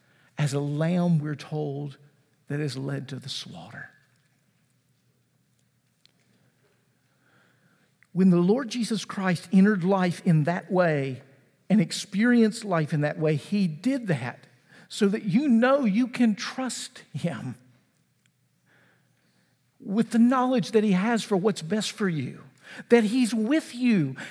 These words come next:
He will never abandon you 'cause he was abandoned for you. He paid that debt,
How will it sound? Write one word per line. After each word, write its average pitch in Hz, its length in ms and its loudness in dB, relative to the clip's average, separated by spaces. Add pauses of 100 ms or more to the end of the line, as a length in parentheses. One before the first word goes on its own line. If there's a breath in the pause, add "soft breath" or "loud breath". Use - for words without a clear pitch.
He 269 120 4
will 269 100 6
never 254 320 6
abandon 254 400 2
you 247 140 2
'cause 240 180 2
he 220 180 0
was 285 200 2
abandoned 226 520 4
for 320 240 0
you. 156 440 -10 (1300)
He 247 160 6
paid 269 400 4
that 190 200 0
debt, 165 360 -4